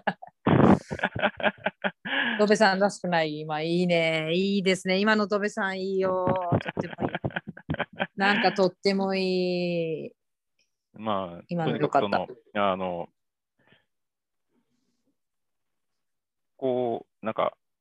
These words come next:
Speaker 1: タンパク質を作るにし-、あ、そうだ。えーっと、スパイクタンパクを発現させるまでは、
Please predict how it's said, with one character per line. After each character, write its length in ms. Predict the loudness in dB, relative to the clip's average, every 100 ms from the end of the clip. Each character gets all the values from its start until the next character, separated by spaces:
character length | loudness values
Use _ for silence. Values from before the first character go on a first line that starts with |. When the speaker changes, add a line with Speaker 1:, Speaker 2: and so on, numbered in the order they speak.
| _ _ _
Speaker 1:
タ 100 | -2
ン 60 | 0
パ 120 | -2
ク 120 | -4
質 100 | -4
を 80 | -6 -4
作 180 | -4
る 80 | -4
に 80 | -4
し-、 80 | -10 -4
あ、 180 | -2 -2
そ 60 | -4
う 20 |
だ。 100 | -8 -18 -20 _ _
え 480 | 0 0 0 -4 -8
ー 20 |
っ 40 | -4
と、 500 | -2 0 -2 -4 -8 _
ス 40 |
パ 100 | 2
イ 60 | 2
ク 100 | 2
タ 140 | 2
ン 60 | 4
パ 100 | 2
ク 100 | 0
を 40 | -4
発 240 | -4 -6
現 240 | 0 0 0
さ 100 | -4
せ 80 | 0 2 4 2 2 0 0 -2 -2 -4
る 180 | -4 0
ま 120 | 0
で 80 | 0
は、 140 | -6